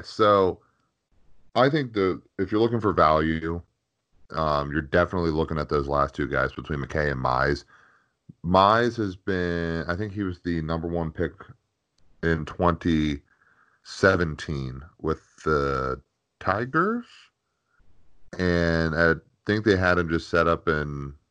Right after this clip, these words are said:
uh, kinda just doing closer setup roles at first and then trying to just expand his arm, um, slowly. And so if he gets a chance to kinda rise up this year with, I believe, the Tigers, I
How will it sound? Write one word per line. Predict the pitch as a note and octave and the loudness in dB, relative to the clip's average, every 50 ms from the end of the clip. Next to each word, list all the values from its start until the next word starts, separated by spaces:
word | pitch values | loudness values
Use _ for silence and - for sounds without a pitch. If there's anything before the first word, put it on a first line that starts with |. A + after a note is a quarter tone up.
| _ _ _ _ _ | _ _ _ _ _
uh, | D#2 D2+ C#2+ C2 C2+ C2 C2 B1+ - | -2 -2 0 0 -2 -2 -4 -6 -6
kinda | - - F2 E2+ E2 D#2+ | -2 -2 0 0 0 -2
just | D2+ D#2+ D#2 D2 | -4 -4 -6 -4
doing | - D#2 D2+ D2 D2 C#2+ C2+ C2+ C2 B1+ - _ _ _ _ _ _ _ _ _ _ - - | -2 -2 0 0 -2 -4 -6 -10 -12 -14 -18 _ _ _ _ _ _ _ _ _ _ -20 -18
closer | - - - G#2+ G#2 G2+ F#2+ G2+ G2 F#2+ | -18 -2 2 4 6 6 6 2 0 0
setup | F#2 F2+ E2+ E2+ F2 E2 - | 2 2 2 2 2 2 2
roles | E2+ E2 E2 E2 - | 2 2 2 0 -2
at | D2+ - | -8 -10
first | _ _ - E2 D#2 D#2 D#2 D2 - | _ _ 2 2 4 4 2 0 -4
and | D2+ C#2+ | -8 -6
then | C#2 C#2 C2+ C2 | -6 -6 -8 -6
trying | - E2 D#2 D#2+ D#2+ D2 | -4 -2 0 0 -2 -4
to | D2 | -6
just | C#2 D2+ D#2 C#2+ C#2+ | -6 -4 -6 -4 -4
expand | D2+ - - - _ D#2 D2+ D2+ D2+ D2 | -8 -12 -12 -10 _ -6 -4 -4 -4 -4
his | D2 C#2+ C#2+ | -4 -6 -4
arm, | - D2 D2 D2 D2+ D#2 D#2 D#2 - _ _ _ _ _ _ _ _ - | -4 -2 -2 0 0 -2 -4 -6 -10 _ _ _ _ _ _ _ _ -4
um, | - C#2+ C2+ C2+ C2 C2 | -2 -2 0 0 -2 -4
slowly. | - - - D2 C#2+ C#2+ D2 D2 D2+ D#2 D#2+ E2 E2+ F2 - _ _ _ _ _ _ _ _ _ _ _ - _ _ _ _ _ _ _ - | -8 -10 -8 -2 2 4 4 4 4 4 4 2 2 0 -4 _ _ _ _ _ _ _ _ _ _ _ -20 _ _ _ _ _ _ _ -10
And | C#2 D2 C#2 C2+ C#2+ - | -6 -6 -4 -4 -6 -2
so | - D#2+ D2+ | 0 2 2
if | D2 - | 4 4
he | E2+ D#2+ | 2 0
gets | D2 D#2 D#2+ D2+ D#2+ | 4 4 2 2 2
a | D2 | -4
chance | - - D#2 D2+ D2 - | -4 -4 -4 -4 -4 -6
to | C#2+ | -8
kinda | C#2 - D2+ D2 C#2+ C#2+ C#2+ - - - | -4 -2 0 2 2 0 0 -2 -4 -2
rise | C#2+ D2+ C#2+ D2 D2+ C#2+ C#2+ | 0 2 2 2 2 0 -2
up | D2 C#2+ C#2 C#2 - _ _ _ _ _ _ _ _ _ | -2 -2 -4 -4 -10 _ _ _ _ _ _ _ _ _
this | D#2+ E2 D#2+ - - | -2 0 0 0 0
year | D#2+ D#2+ D#2 D2+ | 2 2 2 2
with, | D2 D#2 D#2 D#2 - _ - _ - _ _ | 2 2 0 0 -4 _ -20 _ -20 _ _
I | D#2+ D#2+ | -10 -6
believe, | C#2 D#2 D2 D#2 E2 D#2+ C#2+ | -6 -4 -2 0 0 0 -2
the | C2 | -6
Tigers, | - - B1+ B1+ B1+ A#1+ A#1 A#1+ B1+ B1+ | -4 -2 0 0 0 -2 -4 -6 -6 -6
I | C2+ | -6